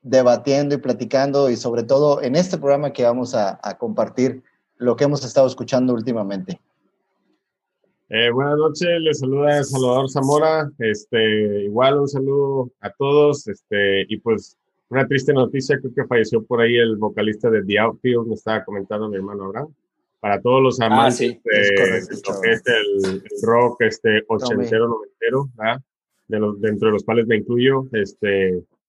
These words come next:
Speaker 2: pero pues qué bonito legado, o sea, de una banda exitosa, eh, música súper fregona, icónica inclusive, alguna.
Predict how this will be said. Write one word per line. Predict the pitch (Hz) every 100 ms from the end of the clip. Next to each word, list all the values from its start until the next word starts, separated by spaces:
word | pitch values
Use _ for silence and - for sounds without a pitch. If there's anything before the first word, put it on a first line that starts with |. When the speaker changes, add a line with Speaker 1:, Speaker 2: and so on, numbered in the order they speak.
| _ -
Speaker 2:
pero | 131 139 135
pues | 135 127
qué |
bonito | 156 180 185 185
legado, | 175 165 196 220 208
o | 170 -
sea, | 127 135 139 139 135 135 131 113 - _
de | 120 113
una | 135 147 143
banda | 143 143
exitosa, | 131 120 135 147 147 151 151 147 143 135 - _
eh, | 113 110 107
música | 117 131 127 131 127 120 113 101 101 - _ -
súper | 120 131 110
fregona, | - 120 117 107 113 131 143 147 151 151 -
icónica | 123 120 123 135 160 160
inclusive, | 131 120 120 143 185 - _
alguna. | 110 110 127 180